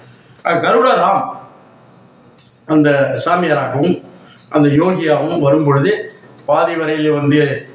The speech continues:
அப்படியே வில்லனா வந்து அப்புறம் ஹீரோ போய் அப்படியே போற மாதிரி கொண்டு போயிருக்காங்க. நல்லா இருக்கும். இது அடுத்தாப்புல டெல்லி கணேஷ்,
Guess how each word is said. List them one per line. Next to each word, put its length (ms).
அப்படியே 300
வில்லனா 360
வந்து 200
அப்புறம் 220
ஹீரோ 260
போய் 220
அப்படியே 520
போற 260
மாதிரி 280
கொண்டு 300
போயிருக்காங்க. 360
நல்லா 320
இருக்கும். 320
இது 140
அடுத்தாப்புல 560
டெல்லி 220
கணேஷ், 420